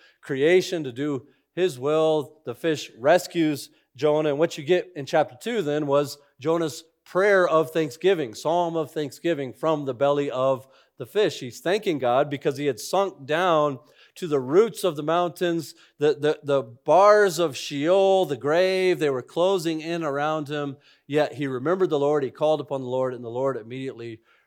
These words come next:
rescued him. And so chapter two ended with Jonah being spit out onto dry land.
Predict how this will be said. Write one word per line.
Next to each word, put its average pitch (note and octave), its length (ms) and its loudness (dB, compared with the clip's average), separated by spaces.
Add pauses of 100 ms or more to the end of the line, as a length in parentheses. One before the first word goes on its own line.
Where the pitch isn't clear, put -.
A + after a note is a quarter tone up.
rescued A2 640 -10 (380)
him. A2+ 400 -6 (680)
And C3 120 -12
so D3 200 2
chapter E3 460 0
two D#3 480 -2
ended D#3+ 640 -2 (420)
with D3 480 0
Jonah D#3 440 -2
being C#3 360 -6
spit D3+ 380 -2
out B2+ 460 0 (520)
onto A#2+ 760 -6 (480)
dry A2+ 300 -4
land. A2 580 -10